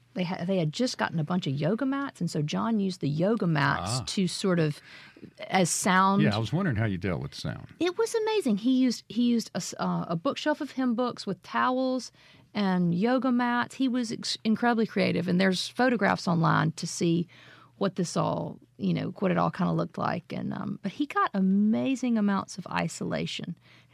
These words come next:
Speaker 1: Amazing amounts of
Speaker 2: <laughs>
Speaker 1: isolation. That sounds like something from, like, you, you know, Spinal Tap or something.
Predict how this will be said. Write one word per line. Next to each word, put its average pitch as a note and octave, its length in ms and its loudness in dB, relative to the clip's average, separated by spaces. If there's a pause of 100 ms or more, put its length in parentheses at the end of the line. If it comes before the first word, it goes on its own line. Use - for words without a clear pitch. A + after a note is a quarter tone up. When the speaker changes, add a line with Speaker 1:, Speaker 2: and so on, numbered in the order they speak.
(140)
Speaker 1:
Amazing G3+ 560 4
amounts G3 340 2
of G3 100 2
Speaker 2:
<laughs> F#3 140 6
Speaker 1:
isolation. F3+ 480 4
That G#3+ 80 2
sounds G#3+ 200 4
like G3 160 4
something G#3 360 2
from, F#3+ 220 4
like, F#3 240 4
you, G3+ 100 2
you F#3+ 140 2
know, F#3 80 4
Spinal F3+ 360 2
Tap - 220 -6
or - 40 -12
something. - 260 -8